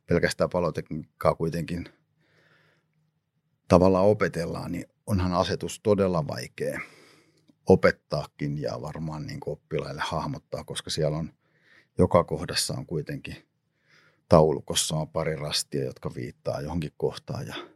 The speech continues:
asetuksesta löytyy yksi asia ja perustelumuistiosta sit taas saman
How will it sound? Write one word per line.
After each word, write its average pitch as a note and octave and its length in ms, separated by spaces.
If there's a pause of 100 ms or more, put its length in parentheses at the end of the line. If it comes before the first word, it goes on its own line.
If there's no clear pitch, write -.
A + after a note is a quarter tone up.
(580)
asetuksesta E2+ 800
löytyy D#2 460
yksi - 200
asia D2+ 280
ja D2+ 220 (1300)
perustelumuistiosta - 1120
sit - 220
taas - 340 (600)
saman D#2+ 440